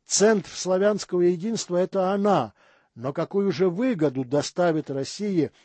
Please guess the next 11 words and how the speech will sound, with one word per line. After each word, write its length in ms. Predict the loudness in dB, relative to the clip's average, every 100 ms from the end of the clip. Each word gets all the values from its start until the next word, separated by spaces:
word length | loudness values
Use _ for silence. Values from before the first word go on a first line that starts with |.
| _
это 300 | -4 -4 -4
сознание, 840 | -4 -4 -2 0 2 0 -4 -8
кроме 360 | -8 -4 -2 -2
трудов, 640 | -4 -6 -6 2 4 4 2 _ _
досад 720 | -4 0 0 2 2 4 2 _ _ _
и 100 | -6 2
вечной 440 | 4 2 -2 -6
заботы? 760 | -2 -2 2 4 4 0 -14 -16 _ _ _
Ответ 440 | -4 -2 2 2 0
теперь 400 | -8 -8 -6 -8 -8
труден 500 | 0 2 4 2 0